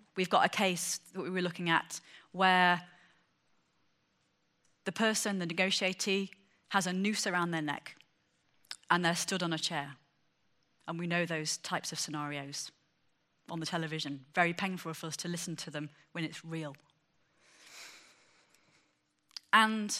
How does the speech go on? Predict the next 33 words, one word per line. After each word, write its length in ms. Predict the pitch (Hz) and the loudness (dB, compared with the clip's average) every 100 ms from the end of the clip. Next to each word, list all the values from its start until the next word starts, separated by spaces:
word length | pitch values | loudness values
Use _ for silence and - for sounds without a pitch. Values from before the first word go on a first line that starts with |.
| - | -2
the 60 | |
negotiator 600 | 202 208 226 - 202 - | 2 4 4 4 0 2
is 160 | 202 185 | 0 0
saying, 260 | - 185 185 | 4 4 4
"It's 140 | 185 | 4
happening, 360 | 220 - 196 185 | 2 4 2 4
I'm 140 | 180 | 4
doing 280 | 190 180 175 | 4 2 2
it, 120 | 160 - - | -2 -4 -6
I'm 100 | 170 | -4
doing 240 | 175 170 160 | 0 0 0
it 80 | |
now." 240 | 147 151 151 135 _ _ _ _ _ _ _ _ _ - - - _ _ _ _ _ - | 0 -2 -2 -10 _ _ _ _ _ _ _ _ _ -20 -20 -20 _ _ _ _ _ 8
And 380 | 220 208 208 202 | 10 10 6 0
the 100 | 220 | 2
negotiator 680 | 226 233 262 208 214 208 202 | 4 6 6 4 2 0 -2
says, 540 | - 190 185 - - - _ _ _ _ _ _ _ _ _ - | 4 4 4 0 -4 -10 _ _ _ _ _ _ _ _ _ -10
"It 80 | 185 | 2
doesn't 220 | 269 269 | 4 6
have 160 | 262 - | 2 0
to 80 | |
happen 260 | 240 233 220 | -2 0 2
yet, 300 | 202 190 - | 4 2 0
though, 140 | 156 | -8
does 200 | 147 165 | -8 -6
it?" 160 | 151 - _ _ _ _ _ _ _ _ _ _ _ _ _ _ _ - _ _ _ - | -6 -8 _ _ _ _ _ _ _ _ _ _ _ _ _ _ _ -16 _ _ _ 6
And 280 | 208 196 190 | 8 8 6
the 60 | 190 | 0
negotiator 640 | 190 196 190 180 170 185 | 2 2 2 -2 -2 -4
says, 200 | 165 165 | -4 -6
"No," 240 | 165 147 143 - | -4 -6 -8 -8
straight 320 | - 180 165 | -6 -4 -6
away. 220 | 160 139 | -8 -12